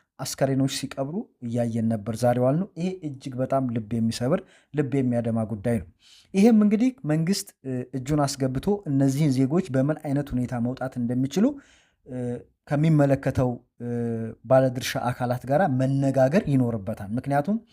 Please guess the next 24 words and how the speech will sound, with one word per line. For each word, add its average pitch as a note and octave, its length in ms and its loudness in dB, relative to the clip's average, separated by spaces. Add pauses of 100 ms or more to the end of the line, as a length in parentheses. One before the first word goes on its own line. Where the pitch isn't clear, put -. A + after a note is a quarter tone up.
(460)
አንድ C#3+ 200 2
ሁለት C3+ 320 0
ዜጋ B2 240 2
አይደለም፣ C#3 360 4 (140)
በሺዎች D#3+ 480 0
የሚቆጠሩ B2+ 640 -6
ኢትዮጵያኖች A2+ 580 -6
ናቸው G#2+ 300 -4 (120)
ድንበር A2 340 -2
ላይ A2 160 0
ያሉትና። G#2+ 460 -2 (2000)
ስለዚህ፣ D#3 400 4 (260)
እ፣ B2 100 -12 (320)
የእነዚህም C3+ 560 0 (180)
ዜጎች B2+ 360 0
ጉዳይ C3 300 0
በደንብ C3+ 300 0
መታየት C3 440 0
አለበት። D3+ 440 0 (580)
እ፣ B2 60 -12 (300)
መንግስት D3+ 380 0
የቻለውን D3+ 480 4
ሁሉ C3+ 200 -2
ቢያደርግ C3 380 0